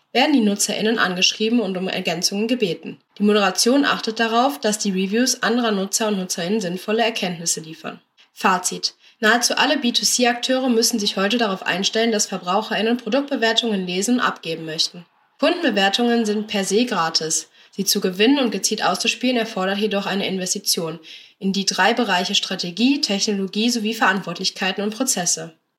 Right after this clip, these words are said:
Diese Investitionen amortisieren sich in der Regel rasch und fördern den Markenwert und die Kundenzufriedenheit nachhaltig.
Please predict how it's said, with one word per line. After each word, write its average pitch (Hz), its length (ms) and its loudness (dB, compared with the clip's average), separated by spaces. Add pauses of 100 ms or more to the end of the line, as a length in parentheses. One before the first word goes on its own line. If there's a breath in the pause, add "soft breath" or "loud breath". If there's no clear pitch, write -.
Diese 277 220 4
Investitionen 208 640 0
amortisieren 190 640 -2
sich 233 160 -2
in 214 60 0
der 190 80 -2
Regel 196 240 0
rasch 170 280 2
und 180 140 -8
fördern 202 320 0
den 202 160 0
Markenwert 190 640 0
und 220 160 -4
die 247 80 -2
Kundenzufriedenheit 185 840 -4
nachhaltig. 170 640 -4